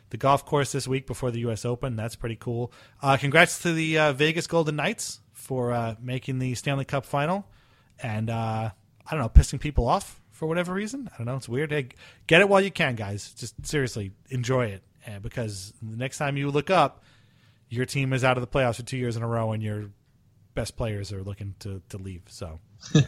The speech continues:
you never know. <laughs> Goes, goes, goes in a hurry. There it is. Uh, well, thank you for listening. Thank you for this, uh, you know, uh, having,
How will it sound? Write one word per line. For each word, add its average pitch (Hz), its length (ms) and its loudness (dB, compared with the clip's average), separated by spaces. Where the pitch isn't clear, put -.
you - 120 -12
never 117 200 -6
know. 110 220 0
<laughs> - 220 -20
Goes, 110 340 -10
goes, 117 360 -12
goes 147 180 -4
in 147 80 -6
a 139 40 -4
hurry. 123 220 -4
There 104 100 -10
it 117 60 -6
is. 117 180 -8
Uh, 165 420 6
well, 185 240 0
thank 208 260 0
you 220 100 0
for 196 500 2
listening. 254 500 0
Thank 165 280 -6
you 170 120 -4
for 170 160 -6
this, 160 300 -6
uh, 156 560 -2
you 156 100 -6
know, 143 240 -6
uh, 127 300 -4
having, 143 500 -4